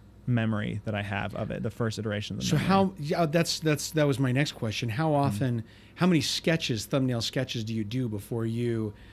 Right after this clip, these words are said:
Speaker 2: get it just the way you want it?
Speaker 1: Well, so the interesting i-, thing is, is, is not, not many. I'll, I'll go into it more. I love the idea of ambiguity, um, and going into something knowing that I don't know.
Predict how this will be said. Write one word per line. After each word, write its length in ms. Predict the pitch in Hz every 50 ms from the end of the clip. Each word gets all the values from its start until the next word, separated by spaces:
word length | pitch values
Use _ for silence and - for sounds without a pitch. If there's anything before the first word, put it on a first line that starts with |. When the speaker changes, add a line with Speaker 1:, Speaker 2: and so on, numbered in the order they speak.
| - - - - - - - - -
Speaker 2:
get 180 | - 143 131
it 180 | 120 110 95 101
just 460 | 101 - - - 143 127 113 - -
the 60 | 139
way 140 | 120 113 107
you 120 | 101 98 101
want 280 | 98 104 110 113 110
it? 60 | 92 - - - -
Speaker 1:
Well, 280 | - 156 160 156 - -
so 140 | - - 170
the 100 | 165 147
interesting 340 | 180 214 233 226 196 175 156 147
i-, 80 | 139 131
thing 300 | - - - 143 139 135
is, 160 | 131 123 120 120
is, 220 | 127 131 120 -
is 200 | - - 135 123 131
not, 280 | 143 151 170 175 - - -
not 220 | 147 156 170 160
many. 400 | 139 135 147 160 143 107 - - - - - - - - -
I'll, 100 | 143 151 -
I'll 160 | 156 185 190
go 260 | 160 135 160 147 156
into 280 | 160 170 175 - - 156
it 80 | 135 120
more. 640 | 135 135 135 139 139 139 139 135 135 131 127 120 - - - - - - - - - -
I 60 | 165 170
love 460 | 160 160 160 165 165 170 185 190 175
the 100 | 165 147
idea 220 | 135 131 131 131 127
of 80 | 113
ambiguity, 720 | 101 120 120 117 117 110 - 117 117 120 131 143 165 175 160 - - - - - - - - -
um, 500 | 135 131 127 123 120 117 113 113 110 - - -
and 240 | - 131 127 123 123
going 300 | 120 131 131 139 139 135
into 220 | 131 131 131 127
something 500 | 123 - 131 123 123 117 131 127 123 120
knowing 300 | 117 113 117 117 120 117
that 100 | 113 113
I 80 | 107 104
don't 240 | 104 110 107 101 -
know. 320 | 110 104 104 - 117 -